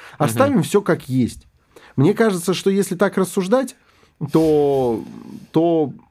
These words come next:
как минимум она может нанести вред, там, не знаю, маленьким детям, которые с ней сидят, пока ты в своём университете, да,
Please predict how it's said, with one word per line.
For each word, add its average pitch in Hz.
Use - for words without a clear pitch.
как 156
минимум 214
она 156
может 175
нанести 151
вред, 147
там, 113
не 113
знаю, 101
маленьким 135
детям, 120
которые 107
с -
ней 120
сидят, 147
пока 110
ты -
в -
своём 117
университете, 139
да, 151